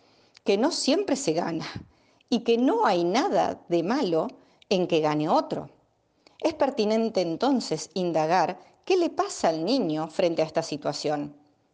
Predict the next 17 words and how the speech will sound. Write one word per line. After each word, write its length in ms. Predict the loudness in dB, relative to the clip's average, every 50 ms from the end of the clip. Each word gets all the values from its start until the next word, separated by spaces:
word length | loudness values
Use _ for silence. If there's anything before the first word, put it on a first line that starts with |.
| _ -10
para 240 | -4 -2 0 2
dar 200 | 2 2 2 2
las 220 | 2 -2 -2 -2 -6
estrategias 580 | -6 -4 -2 -2 -2 -2 -4 -4 -4 -6 -6
precisas 840 | -6 -6 -6 -6 -6 -6 -4 -4 -4 -4 -4 -6 -6 -6 -6 -8 -18 _ _ _ _ _ -2
para 180 | 0 0 2 2
el 100 | 0 -2
manejo 520 | -4 -4 -2 0 0 0 0 -2 -4 -4
de 100 | -4 -4
sus 200 | -6 -6 -8 -8
sentimientos. 880 | -6 -6 -6 -6 -6 -8 -8 -8 -10 -10 -14 -16 -16 -18 -18 -20 -20 _ _ _ _ _ _ _ _ _ _ _ _ _ _ _ _ _ -6
La 160 | -4 -4 -2
pregunta 560 | 0 0 2 2 2 0 2 2 0 0 2
pasa 280 | 0 0 0 0 0 -2
a 40 | 0
ser 260 | 0 0 -2 -2 -2
clave. 440 | -8 -10 -10 -10 -10 -10 -12 -12